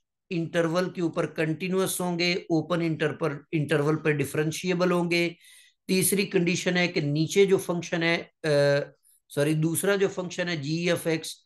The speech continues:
इसका जो डेरिवेटिव है, वो नॉन ज़ीरो होना चाहिए for all x belonging to open interval A B। ठीक है, तो then there exists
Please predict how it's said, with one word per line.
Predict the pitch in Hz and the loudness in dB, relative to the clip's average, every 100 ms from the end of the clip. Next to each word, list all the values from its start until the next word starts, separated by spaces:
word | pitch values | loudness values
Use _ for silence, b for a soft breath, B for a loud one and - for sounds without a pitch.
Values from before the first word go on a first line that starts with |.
| b b b _ - | b b b _ 0
इसका | 190 - 196 | 2 4 4
जो | 180 | 6
डेरिवेटिव | 175 156 165 185 185 180 180 | 4 4 4 4 2 2 0
है, | 175 | 0
वो | 165 165 | 2 0
नॉन | 151 156 180 185 | 0 2 0 -2
ज़ीरो | 170 175 | -4 -2
होना | 160 156 | -2 -2
चाहिए | 160 151 147 151 147 _ _ - | -2 -4 -2 -4 -6 _ _ 2
for | 156 156 165 - | 4 4 2 2
all | 160 170 175 165 - 170 | 6 6 4 0 -2 0
x | 170 - - - 180 | 0 -2 -10 -8 -4
belonging | 143 151 156 156 165 180 175 165 | 0 2 2 2 0 -2 -4 -2
to | 156 156 175 | -2 -2 0
open | 160 156 170 | 0 2 0
interval | 156 147 143 139 139 151 165 - | 0 0 -2 0 0 0 -2 -4
A | 147 135 117 | -2 -2 -4
B। | 120 117 _ _ _ _ _ _ _ - | -10 -14 _ _ _ _ _ _ _ -12
ठीक | 135 127 | -8 -4
है, | 202 196 b b b b b b b - | -6 -6 b b b b b b b 0
तो | 143 139 139 135 127 _ _ _ _ _ - | 2 4 4 2 -4 _ _ _ _ _ 2
then | 170 185 | 4 6
there | 202 202 165 | 6 6 4
exists | 156 196 - | 0 -2 -4